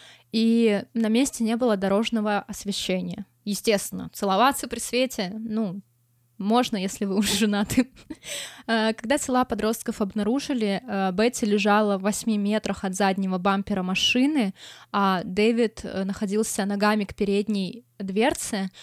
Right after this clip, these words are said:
еле дышал и истекал кровью. Ну, то есть, скорее всего, девочка в страхе попыталась убежать, покинула машину, но не смогла далеко уйти. И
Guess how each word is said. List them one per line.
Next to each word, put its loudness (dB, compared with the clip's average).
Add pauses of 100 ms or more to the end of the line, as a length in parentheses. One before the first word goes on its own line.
(200)
еле 2
дышал 2
и 0
истекал 0
кровью. 0 (600)
Ну, -2
то 0
есть, -4
скорее 0
всего, -4
девочка 0
в -14
страхе 0
попыталась -2
убежать, 0 (140)
покинула -2
машину, -2
но 0 (120)
не -2
смогла -2
далеко 0
уйти. 0 (600)
И 4